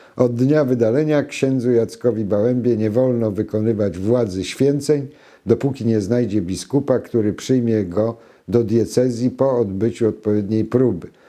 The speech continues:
zgodnie z postanowieniem kanonu sześćset dziewięćdziesiąt trzy Kodeksu Prawa Kanonicznego lub przynajmniej zezwoli mu na piśmie na wykonywanie władzy święceń. Ponadto z dniem wydalenia,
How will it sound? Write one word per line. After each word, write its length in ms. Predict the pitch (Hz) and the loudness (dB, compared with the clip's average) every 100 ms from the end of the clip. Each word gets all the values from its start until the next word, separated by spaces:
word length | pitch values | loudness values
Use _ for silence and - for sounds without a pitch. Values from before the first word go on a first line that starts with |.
| _ | _
zgodnie 440 | 90 104 139 127 120 | -4 2 2 2 0
z 60 | |
postanowieniem 720 | - 110 - 101 92 113 117 104 | 0 -2 0 0 0 0 0 -2
kanonu 460 | 98 98 104 104 | -2 -2 0 -2
sześćset 680 | - 101 98 - 98 - 85 | -2 -2 -2 -2 -4 -4 -14
dziewięćdziesiąt 800 | - 92 87 90 90 87 87 85 | -8 -4 -2 -2 -2 -2 -2 -4
trzy 240 | - - 92 | -4 -4 -2
Kodeksu 460 | 92 90 90 - | -2 -2 -2 -6
Prawa 320 | 85 92 82 78 - | -4 -2 -2 -6 -6
Kanonicznego 760 | - 87 98 104 - 143 139 135 - - - | -6 -2 0 -2 -2 -2 -2 -4 -8 -20 -2
lub 160 | 131 160 | 0 2
przynajmniej 500 | - 120 123 123 120 | 0 0 2 2 0
zezwoli 560 | 98 104 90 123 123 | 0 -2 0 0 2
mu 120 | 110 107 | 0 0
na 140 | 95 | -2
piśmie 420 | - 127 - 113 | -2 -4 -2 0
na 140 | 107 113 | 0 0
wykonywanie 800 | 117 - 98 90 98 104 107 95 | -2 -2 -4 -2 -2 -2 -2 -2
władzy 440 | 87 92 85 92 | 0 -2 -2 -8
święceń. 540 | - 104 85 - - - _ _ _ - - - - - | -2 0 0 -4 -14 -20 _ _ _ -20 -20 -20 -20 -4
Ponadto 460 | - 151 151 - 147 | 0 2 0 2 0
z 100 | 110 | 2
dniem 360 | 120 139 143 113 | 2 2 2 2
wydalenia, 840 | 131 139 123 120 127 131 151 156 | 2 2 2 2 0 0 0 -2